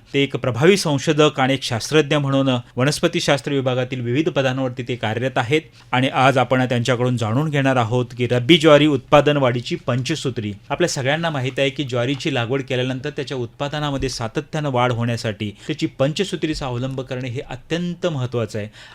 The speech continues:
आणि अगदी या विषयाला अनु-, अनुषंगानेच आज आपण राब-, रब्बी ज्वारी उत्पादन वाढीची पंचसूत्री त्यांच्याकडून जाणून घेणार आहोत. सर, आजच्या विषयाच्या अनुषंगानं मला निश्चित आनंद होईल आपल्याला विचारायला की पंचसूत्री म्हटलं की पाच तत्व आली, तर ह्यात नेमकंच महत्त्वाची ही काय पंचसूत्री आहे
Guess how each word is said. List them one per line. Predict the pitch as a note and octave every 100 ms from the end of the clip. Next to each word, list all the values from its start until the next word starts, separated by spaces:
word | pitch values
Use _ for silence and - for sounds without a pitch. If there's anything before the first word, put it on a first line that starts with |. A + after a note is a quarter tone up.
| -
आणि | C3+
अगदी | C3 B2+ C#3
या | B2
विषयाला | A#2+ D3+ C#3 C#3
अनु-, | B2
अनुषंगानेच | A#2+ D3 D#3+ D3 D3+ B2 G#2+ - - -
आज | C#3 C3
आपण | B2+ B2
राब-, | A#2+ A#2+ A#2+ A#2 -
रब्बी | A#2 B2 C3
ज्वारी | F3+ E3+ D3+ D3+
उत्पादन | B2+ D3 C#3+ D3
वाढीची | C3 B2+ A#2+
पंचसूत्री | B2 B2 B2+ C#3+ D#3+ C#3
त्यांच्याकडून | C3+ A#2+ A#2+ A#2+ A#2+
जाणून | A2+ G#2 A2
घेणार | A2 G#2
आहोत. | G2+ F#2+ -
सर, | G3+
आजच्या | E3 E3+
विषयाच्या | C#3 B2 D3+ D#3+
अनुषंगानं | C#3 C#3 C#3 C3+
मला | C3+ C3 C3
निश्चित | B2 - F3+
आनंद | C#3 A#2+ C3+ C#3 C3+ B2 - -
होईल | B2+ B2
आपल्याला | A#2+ A#2+ A#2
विचारायला | A#2 B2 A#2 A#2+
की | D3+
पंचसूत्री | C#3 C#3 D3 E3 D#3+ D3 D3
म्हटलं | C3+ B2+ C3
की | D3
पाच | A#2 G#2+ - G#2
तत्व | G2 G2+
आली, | G2 F#2 -
तर | -
ह्यात | D3 D3+ F3
नेमकंच | C#3 C3 B2+ F#3 -
महत्त्वाची | D3+ C#3+ D3 C#3+
ही | D3+
काय | D3 C3+ D3+
पंचसूत्री | F3 D3 C3 B2+ C3 B2+ A#2+
आहे | F#2